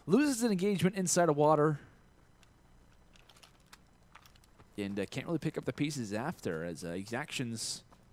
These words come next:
three for six as far as first bloods are considered,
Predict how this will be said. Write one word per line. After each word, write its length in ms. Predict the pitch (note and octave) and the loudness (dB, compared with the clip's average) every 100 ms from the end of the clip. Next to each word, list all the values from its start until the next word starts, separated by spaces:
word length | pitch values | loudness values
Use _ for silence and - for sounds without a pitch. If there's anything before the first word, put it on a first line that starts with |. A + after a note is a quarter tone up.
| - - - - - - | -20 -20 -20 -20 -18 -14
three 520 | C#3 D#3 D#3+ E3 E3+ - - - - - - - | -2 0 0 -2 -8 -14 -20 -20 -20 -20 -20 -20
for 140 | - B2+ | -8 -6
six 420 | - D3 D3+ - | 0 2 2 -2
as 80 | C3+ | -4
far 220 | - C#3 | 0 0
as 60 | C3 | 0
first 260 | C3+ C3 | -2 -2
bloods 220 | C3+ C3+ | 2 2
are 40 | B2+ | 0
considered, 440 | A#2 B2+ B2 A#2+ | -4 0 0 0